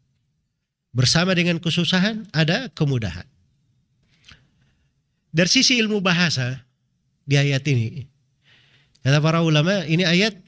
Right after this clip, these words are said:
mirip kayak berulang ya. Kayak berulang. Ya. Penegasan. Tapi kalau kita lihat ya,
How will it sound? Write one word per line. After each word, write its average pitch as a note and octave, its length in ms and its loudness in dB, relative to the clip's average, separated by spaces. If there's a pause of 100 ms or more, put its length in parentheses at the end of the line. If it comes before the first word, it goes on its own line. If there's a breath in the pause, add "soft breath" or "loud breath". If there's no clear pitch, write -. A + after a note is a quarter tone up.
(160)
mirip G#3 400 2 (240)
kayak D#3 240 0
berulang F#3 400 2
ya. E3 240 -2 (960 soft breath)
Kayak C#3 240 0
berulang. C3 400 -2 (880)
Ya. D#2+ 240 -10 (1400)
Penegasan. D3 560 0 (720)
Tapi D3+ 160 0
kalau F#3 160 0
kita G3+ 240 -2
lihat G3 320 0
ya, A#3 240 -6